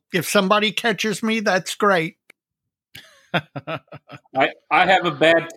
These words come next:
Speaker 2: tendency of losing those, um, I guess they're C O two or oxygen bottles and Spitfires. So I've
Speaker 1: Yes.
Speaker 2: built a couple Spitfires that I'm, I'm not sure you can see it's missing, but it's not really in there.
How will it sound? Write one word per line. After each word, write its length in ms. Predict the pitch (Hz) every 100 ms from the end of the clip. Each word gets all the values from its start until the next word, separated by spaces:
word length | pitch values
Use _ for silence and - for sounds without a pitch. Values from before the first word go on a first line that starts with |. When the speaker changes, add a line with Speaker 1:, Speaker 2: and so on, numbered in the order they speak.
| 160
Speaker 2:
tendency 800 | 151 156 147 - 143 135 131 135
of 160 | 120
losing 680 | 110 117 135 139 135 135 123
those, 500 | 120 117 113 104 - -
um, 420 | 110 101 98 98 _ _ _ _ _ _
I 60 | 107
guess 300 | 135 139 -
they're 100 | 110
C 300 | - 147 139
O 100 | 117
two 240 | - 135
or 140 | 123 104
oxygen 480 | 120 - 123 120
bottles 480 | 113 120 123 127 117
and 100 | 107
Spitfires. 800 | - - 117 - 120 123 135 - _ _ _ _
So 140 | - 139
I've 140 | 165
Speaker 1:
Yes. 80 | 160 165
Speaker 2:
built 20 | 160
a 40 | -
couple 220 | 160 151 139
Spitfires 760 | - 160 156 - 143 131 120
that 160 | 120 110 -
I'm, 200 | 123 131
I'm 200 | 123 127
not 180 | 131 120
sure 160 | 143
you 120 | 120 113
can 160 | 113
see 260 | 107 - 143
it's 180 | 117 123
missing, 480 | 127 135 135 110
but 160 | 98 107
it's 160 | 113 -
not 220 | 120 120
really 260 | 117 113
in 120 | 113 110
there. 240 | 90 87